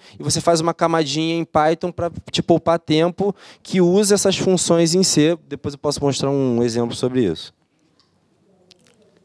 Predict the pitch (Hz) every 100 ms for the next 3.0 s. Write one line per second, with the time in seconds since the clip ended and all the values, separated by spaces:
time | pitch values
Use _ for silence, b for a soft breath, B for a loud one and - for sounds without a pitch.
0 | _ _ B B B B B B - 127
1 | 107 - 160 160 - 160 180 175 170 175
2 | 160 151 117 110 110 131 123 160 185